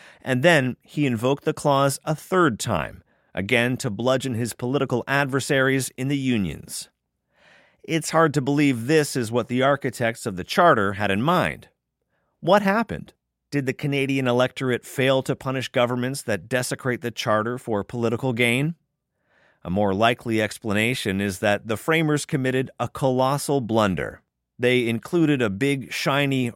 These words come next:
rights nullification button in our Charter and assumed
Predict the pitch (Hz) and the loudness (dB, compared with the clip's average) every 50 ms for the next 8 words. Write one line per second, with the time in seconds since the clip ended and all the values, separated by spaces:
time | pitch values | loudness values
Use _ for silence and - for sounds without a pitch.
0 | _ - 107 104 127 135 151 156 - - - - 135 139 143 143 123 - 127 - | _ -6 0 2 2 2 2 0 -2 -6 -6 -2 -2 -2 0 -2 -2 -4 -6 -6
1 | - - 170 175 165 - - 113 98 92 95 98 95 90 107 107 107 - - 113 | -2 0 0 0 0 0 -2 -2 0 2 2 2 2 0 -2 -4 -6 -6 -6 -4
2 | 113 120 117 113 107 - - - 196 170 165 139 127 123 120 120 127 - _ _ | -2 0 0 0 -2 -4 -2 2 4 6 6 6 4 2 0 0 -4 -8 _ _
3 | - 151 156 156 160 - - 185 180 180 180 175 160 143 | -4 -4 -2 -2 -2 -2 -2 0 0 2 0 0 -2 -4